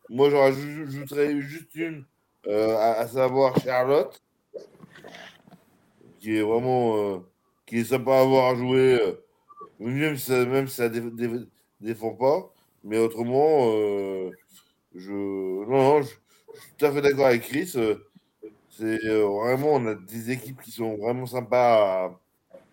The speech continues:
à voir jouer, avec, euh, un collectif, avec, euh, surtout, euh, je veux dire, la résurrection de Cleveland, c'est, c'est, je trouve ça génial. Et finalement,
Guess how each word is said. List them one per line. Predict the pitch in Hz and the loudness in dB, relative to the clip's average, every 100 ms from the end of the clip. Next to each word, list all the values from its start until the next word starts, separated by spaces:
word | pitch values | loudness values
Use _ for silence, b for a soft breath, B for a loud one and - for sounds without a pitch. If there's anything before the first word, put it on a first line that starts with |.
| _ _ - | _ _ -6
à | 104 | -4
voir | 113 110 | -2 -4
jouer, | 104 120 127 135 143 143 - b b _ - | -2 4 6 8 6 2 -2 b b _ -4
avec, | 107 117 117 | -2 -2 0
euh, | 117 113 110 | 4 4 4
un | 110 | 0
collectif, | 107 123 113 - 117 131 147 143 | 0 -2 -2 -6 -4 -2 -4 -6
avec, | 127 113 113 104 | -4 -2 -2 -4
euh, | 101 92 - b b _ | -8 -8 -10 b b _
surtout, | - 131 139 135 123 _ _ _ - - | -10 -6 -4 -4 -4 _ _ _ -16 -8
euh, | 98 | -8
je | 101 | -4
veux | 113 | 0
dire, | 120 110 101 | 2 2 0
la | 107 104 110 | -2 0 2
résurrection | 143 139 143 135 143 | 2 4 2 0 -6
de | 139 | -8
Cleveland, | - 139 123 143 175 147 - _ _ _ _ | -2 0 2 0 0 -4 -14 _ _ _ _
c'est, | - 101 95 | -14 -12 -10
c'est, | 98 107 101 | -10 -10 -10
je | 82 | -14
trouve | 95 98 | -12 -2
ça | 107 | -2
génial. | 98 123 127 117 101 - _ _ - - _ _ | 0 -2 0 0 0 -6 _ _ -20 -20 _ _
Et | 98 110 113 113 113 110 107 | 0 4 4 4 4 2 -2
finalement, | 113 123 135 156 156 | 0 2 4 4 2